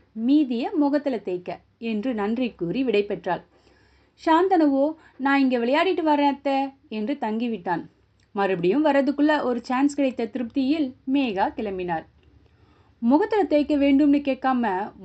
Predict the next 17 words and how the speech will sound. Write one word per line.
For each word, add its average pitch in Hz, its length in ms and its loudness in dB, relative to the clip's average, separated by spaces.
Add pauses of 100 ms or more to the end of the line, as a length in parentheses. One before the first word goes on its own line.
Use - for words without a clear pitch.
மோர்ல 330 400 0
கலக்கன்னு 294 600 2
என்ன 190 280 -4
நைஸா 233 320 -4
கேட்டுட்டு 320 480 -2
போறாளடா. 240 540 0 (560)
எனக்கென்னவோ 392 520 0
இவளிடம் 269 500 0
ஜாக்கிரதையா 302 540 0
இருக்கணுமோன்னு 262 540 0
தோணுதுடா" 165 460 -6 (180)
என்று 220 320 -6
மனோஜ் 196 440 -6 (120)
தாடை 214 380 0
தேய்த்து 165 400 -10
கூ-, 285 220 -6
கூறினான். 196 440 -6